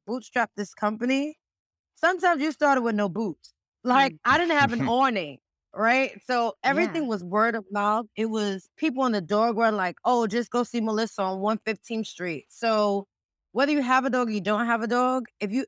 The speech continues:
Speaker 1: ever come by the bark shop or just see me out in the community, like, the running joke is I'm the mayor because I talk to everyone,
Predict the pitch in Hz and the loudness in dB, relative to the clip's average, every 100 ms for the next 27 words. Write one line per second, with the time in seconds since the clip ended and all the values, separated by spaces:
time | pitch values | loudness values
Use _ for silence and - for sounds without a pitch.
0 | _ 240 240 262 240 _ 226 233 220 220 | _ 0 2 0 -2 _ -4 0 0 0
1 | 196 202 208 - 190 - 190 202 185 _ | 0 -2 -2 0 -2 -2 -6 -6 -8 _
2 | _ _ _ - 285 285 262 233 214 226 | _ _ _ -2 2 2 2 2 2 -2
3 | 220 208 202 226 240 254 220 196 208 220 | -2 -2 0 2 2 2 0 0 -2 0
4 | 262 240 220 220 214 196 196 175 170 185 | 0 0 -2 -2 0 0 0 -2 -2 -2
5 | 254 220 202 214 220 294 262 - 196 175 | -2 -2 -4 -2 -2 -2 -6 -4 -2 -2
6 | 143 | -8